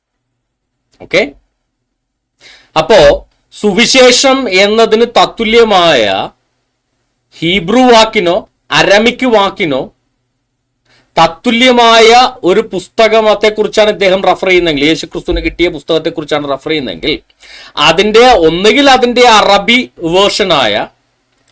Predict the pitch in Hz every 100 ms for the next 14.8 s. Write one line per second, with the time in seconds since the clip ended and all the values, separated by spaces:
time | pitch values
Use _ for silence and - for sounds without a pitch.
0 | 143 143 165 - 196 208 233 190 175 160
1 | 156 156 131 131 120 117 90 73 - _
2 | _ - - 143 170 214 240 247 254 226
3 | 202 220 - 196 208 190 262 277 214 208
4 | 202 202 208 - - 170 170 160 151 160
5 | 165 147 135 120 95 87 _ - - -
6 | 151 196 226 226 214 196 214 254 277 220
7 | 202 190 196 190 - 147 160 160 151 139
8 | 123 101 98 78 _ 127 147 143 147 160
9 | 170 165 170 185 202 123 107 110 104 92
10 | 82 76 76 113 _ _ _ _ _ 101
11 | 117 107 123 147 156 160 170 165 175 180
12 | 185 147 139 135 147 143 143 156 165 160
13 | 233 170 127 127 139 143 107 110 - 139
14 | 127 123 110 107 90 85 123